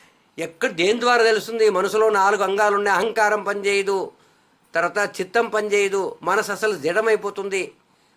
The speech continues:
బుద్ధి పనిచేస్తుంది. బుద్ధి బృహస్పతి వంటిది. తెలుసుకోవడానికే,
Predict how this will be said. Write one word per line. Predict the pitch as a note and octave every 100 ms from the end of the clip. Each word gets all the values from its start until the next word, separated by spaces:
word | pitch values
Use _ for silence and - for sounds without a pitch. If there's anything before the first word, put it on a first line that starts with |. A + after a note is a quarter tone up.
| _
బుద్ధి | C#3+ F3+ - -
పనిచేస్తుంది. | E4+ C4 A3+ G#3 - G3 D3 - _ _ _
బుద్ధి | C3+ E3 D3 A#3+ D#4 D#4+ _ -
బృహస్పతి | E3+ F#3 - G3 F3+
వంటిది. | F3 D#3 D3
తెలుసుకోవడానికే, | D3 F3 F3 G3+ F#3 F3 F3 A3+